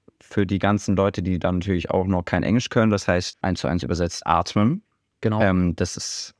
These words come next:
Speaker 1: Cover, sieht sehr interessant aus.
Speaker 2: Danke.
Speaker 1: Da hast du tatsächlich einen eher pinken, lilanen Vibe übernommen sozusagen mit dem Wort Breathe.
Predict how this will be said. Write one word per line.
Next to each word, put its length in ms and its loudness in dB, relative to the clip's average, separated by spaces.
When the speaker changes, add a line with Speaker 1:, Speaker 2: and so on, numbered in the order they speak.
Speaker 1:
Cover, 580 2
sieht 240 -6
sehr 360 -2
interessant 440 0
aus. 320 0
Speaker 2:
Danke. 300 0
Speaker 1:
Da 120 4
hast 220 0
du 40 0
tatsächlich 580 -4
einen 360 2
eher 380 2
pinken, 640 0
lilanen 800 0
Vibe 380 0
übernommen 480 2
sozusagen 600 -2
mit 360 -2
dem 160 2
Wort 280 2
Breathe. 340 0